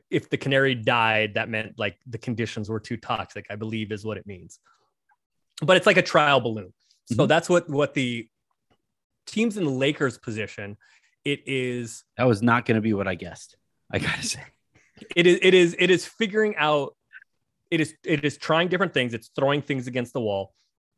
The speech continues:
Speaker 1: things that you think may work, that, that Coach Vogel and his staff have been putting up on the whiteboard. Not even so much offensive concepts, defensive concepts. Some of that is in play, but that is mostly in practice. What you wanna see is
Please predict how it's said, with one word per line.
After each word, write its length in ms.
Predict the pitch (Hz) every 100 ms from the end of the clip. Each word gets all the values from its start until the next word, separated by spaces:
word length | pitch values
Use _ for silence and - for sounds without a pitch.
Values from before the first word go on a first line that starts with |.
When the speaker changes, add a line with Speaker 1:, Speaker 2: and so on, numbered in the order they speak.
| _
Speaker 1:
things 460 | _ - 160 151 139
that 300 | 135 120 - _ _ _ _ -
you 120 | 127
think 400 | 117 - 147 160
may 200 | 127 127
work, 340 | 135 135 196 -
that, 220 | 113 107 -
that 220 | 117 107
Coach 180 | 135 117
Vogel 540 | 120 120 123 120 117 _ _ -
and 120 | 123
his 120 | 113
staff 280 | - 107 107
have 80 | 113
been 140 | 107
putting 220 | 113 120
up 140 | 113 123
on 80 | 110
the 60 |
whiteboard. 500 | 107 104 110 113 123 - _ _ _ _ _ _ _ _ -
Not 340 | 170 147 190 190
even 180 | 180
so 200 | 165 165
much 460 | 143 131 120 - - _ _ _ _ 127
offensive 420 | 127 135 120 113
concepts, 440 | 135 123 131 120
defensive 460 | 123 123 127 127 139
concepts. 480 | - 135 139 135 - _
Some 300 | - - 147
of 160 | 175 160
that 280 | 147 143 147
is 180 | 131 151
in 140 | 139
play, 240 | 135 131
but 160 | 131 113
that 180 | 123 131
is 100 | 117
mostly 380 | 117 113 - 107
in 100 | 104 _
practice. 360 | 107 - 123 - _ _ _
What 180 | 135 156
you 160 | 165 156
wanna 260 | 143 165 175
see 520 | - 139 135 139 -
is 240 | 127 113